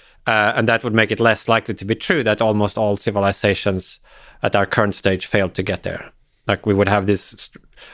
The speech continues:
what, the one case we'd studied ourselves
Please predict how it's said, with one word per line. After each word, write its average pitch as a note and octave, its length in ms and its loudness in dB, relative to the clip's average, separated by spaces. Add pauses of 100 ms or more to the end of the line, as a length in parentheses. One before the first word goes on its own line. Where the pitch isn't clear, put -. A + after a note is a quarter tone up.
what, C3+ 200 2
the A#2+ 80 4
one B2+ 260 2
case A#2+ 300 0
we'd A2 120 0
studied B2+ 420 2
ourselves A#2 800 0